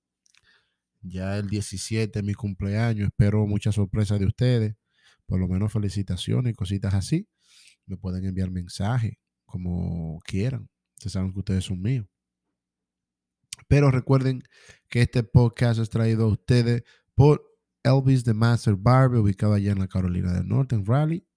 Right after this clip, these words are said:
Así que la gente de la Carolina del Norte que me están escuchando, ahí está Elvis the Master Barber. Lo pueden seguir en todas las plataformas digitales como Facebook, Instagram y TikTok. Eh, señores, esta semana fue una semana muy, muy, muy, pero muy buena.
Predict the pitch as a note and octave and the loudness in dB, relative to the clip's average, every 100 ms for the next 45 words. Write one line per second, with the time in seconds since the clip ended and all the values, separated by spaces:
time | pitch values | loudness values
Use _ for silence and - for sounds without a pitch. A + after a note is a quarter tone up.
0 | - F#2 - F#2+ F#2+ G2+ F2+ F2 G2+ G#2 | -6 -6 -4 -6 -4 -4 -2 -2 -2 0
1 | G2 G2+ F#2+ F#2+ G2 F#2 F#2 A2 B2 G#2+ | 0 0 0 0 0 -2 0 -2 -2 -4
2 | F#2+ F#2+ F#2+ F#2+ - C3 D3+ A#2+ G2 - | -2 0 0 -2 -2 -2 0 -2 -2 -2
3 | G#2 - A#2 A#2+ A2+ G#2+ G2+ G#2+ G#2 G#2 | -4 -2 -4 -2 -4 -2 -2 -2 -2 0
4 | D3+ D#3+ D3 C#3+ _ _ _ G#2 A#2 C#3 | 0 0 -2 -6 _ _ _ 0 4 4
5 | C#3+ C3+ B2+ C3 A2+ - B2+ B2+ - A2 | 2 0 0 0 0 0 2 2 2 -2
6 | G#2 G2 - A2 G#2+ F#2 A2 G2+ F#2 G2 | -2 -4 -2 -4 -4 -4 -2 -2 -2 -2
7 | F#2+ F#2 - F2+ F2+ G#2+ G#2 - G2+ G2 | 0 -2 -6 -8 -6 -2 -2 -2 -2 -2
8 | G2+ G2 G2 F2+ E3+ - _ _ - _ | -4 -6 -8 -6 -8 -12 _ _ -20 _
9 | - F#2 - G2+ - F#2+ - - _ _ | -4 -4 0 -2 0 -4 -4 -12 _ _
10 | _ - _ - G#2 G2 G#2+ B2 C#3 B2 | _ -20 _ -4 -2 -2 0 2 2 2
11 | - A#2 B2+ - B2+ C3 A#2 A2+ A#2 A#2 | 0 0 0 -2 -2 0 0 -2 -2 -4
12 | G#2 A2 A#2 G#2+ G2 G#2+ C3+ A#2 G#2+ B2+ | -4 -2 -2 -4 0 2 2 2 0 0
13 | A#2 G2+ A2 B2 - G2 F#2 A2 G#2 F2+ | 0 -2 -2 0 0 -4 -2 -4 -4 -4
14 | G2+ F2 | -4 -6